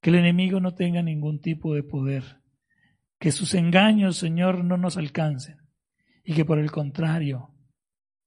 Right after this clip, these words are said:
tu obra misericordiosa con tus hijos pueda ser testimonio para todas las naciones de que tú eres un Dios real y poderoso.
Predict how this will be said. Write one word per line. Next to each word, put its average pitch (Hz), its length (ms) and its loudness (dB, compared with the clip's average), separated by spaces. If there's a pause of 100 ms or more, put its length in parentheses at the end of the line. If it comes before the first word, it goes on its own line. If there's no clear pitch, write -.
(360)
tu 156 200 2
obra 190 320 4
misericordiosa 160 960 -2
con 147 180 -8
tus 139 240 -8
hijos 151 480 -6 (340)
pueda 147 180 -2
ser 156 200 -4
testimonio 143 1080 -6
para 135 240 -8
todas 170 280 -2
las 165 140 -4
naciones 143 640 -8 (380)
de 143 100 -6
que 135 140 -6
tú 143 140 -6
eres 147 160 -6
un 147 160 -6
Dios 143 220 -6
real 139 340 -6
y 135 60 -8
poderoso. 120 760 -12